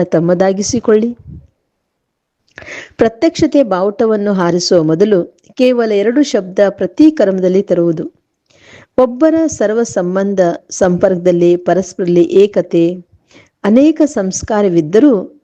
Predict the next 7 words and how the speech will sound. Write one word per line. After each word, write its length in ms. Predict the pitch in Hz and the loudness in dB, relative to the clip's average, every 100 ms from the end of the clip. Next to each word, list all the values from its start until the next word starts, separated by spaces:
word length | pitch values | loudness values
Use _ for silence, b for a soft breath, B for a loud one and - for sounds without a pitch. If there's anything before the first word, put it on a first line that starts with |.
| - | -6
ಅನೇಕತೆಯಲ್ಲಿ 840 | 185 262 349 262 - 208 196 196 | 0 2 2 0 -2 -2 0 0
ಏಕತೆ 680 | 170 180 185 175 175 175 - _ - | 0 0 -2 -2 0 0 -4 _ -8
ಮತ್ತು 240 | 180 196 | -2 0
ದೃಢತೆ, 420 | 170 160 151 - - _ _ B B B | 2 0 0 -4 -8 _ _ B B B
ಇದು 220 | 262 294 | 2 2
ಸಫಲತೆಯ 680 | 302 226 - 262 262 269 262 | 2 -2 -2 -2 -2 0 0
ಸಾಧನವಾಗಿದೆ. 960 | 254 196 165 170 185 180 175 165 175 | 0 -2 -2 -2 -2 0 0 0 0